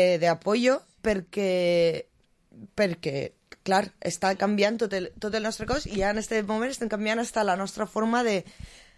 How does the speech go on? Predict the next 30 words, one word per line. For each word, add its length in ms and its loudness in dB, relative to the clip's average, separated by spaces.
de 180 2
caminar. 440 0
Entonces, 320 2
ahí 220 0
sí 140 -6
que 120 0
no 80 0
n'hi 80 4
ha 20 4
res 160 0
a 60 0
fer, 300 2
<laughs> 60 -4
me 120 2
referís, 400 -2
però, 260 2
bueno, 200 0
eh, 220 0
que 120 -6
se 120 -6
sàpiga 280 -2
que 80 0
és 60 -4
una 100 -2
cosa 180 0
que 80 -4
és 60 -6
normal 480 0
i 60 -6
corrent. 340 0